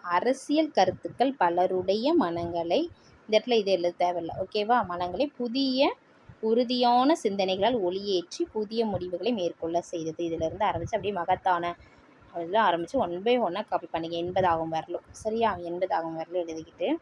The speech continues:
அடுத்து பாரசீக மாடல்கள் இருக்கா இல்லையா? இதுல இருந்து ஆரம்பிச்சு அதுக்கு கீழே அப்படியே one by one-ஆ எடுத்துரைத்தார் வரலும் காப்பி பண்ணிக்கோங்க.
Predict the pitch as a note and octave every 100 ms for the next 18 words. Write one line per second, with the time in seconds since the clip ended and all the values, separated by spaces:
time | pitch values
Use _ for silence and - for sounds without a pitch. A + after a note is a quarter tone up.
0 | - - - - F#3+ A3 - D4+ C4 F#3
1 | F#3+ A3+ B3+ - G#3 G#3+ G#3+ F3 F3+ F3+
2 | F3+ F#3 F#3 - D4 C4 E3+ D#3+ E3 F3
3 | F3+ E3+ E3 F3 E3+ E3 E3 E3 - C#4
4 | G4 _ _ - _ - E3+ G#3+ A#3 A3+
5 | G#3 E3+ E3 E3+ F#3 F3+ E3+ F#3+ F3 E3+
6 | F#3+ F3 E3+ A#3+ G3 E3 - F3 F3 -
7 | D#3+ D#3+ D#3+ E3 G3 E3 D#3+ D#3+ D#3+ D#3+
8 | E3 E3+